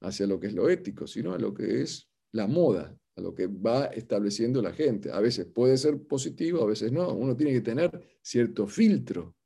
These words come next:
para aceptar las nuevas modas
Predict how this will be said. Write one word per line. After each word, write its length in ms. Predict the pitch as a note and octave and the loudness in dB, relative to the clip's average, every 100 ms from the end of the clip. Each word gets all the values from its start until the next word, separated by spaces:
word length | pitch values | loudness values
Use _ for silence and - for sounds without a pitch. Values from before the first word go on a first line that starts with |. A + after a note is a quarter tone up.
| _ _ _ _ _ _ | _ _ _ _ _ _
para 180 | G#2+ G#2+ | 0 2
aceptar 540 | G#2 A2 G2+ C#3 C3+ | 2 0 2 6 6
las 160 | A#2 A2+ | 6 2
nuevas 400 | C#3 E3+ D#3 A2+ | 4 6 6 6
modas 600 | B2 C3+ A2+ A2+ A2 | 4 6 4 2 -2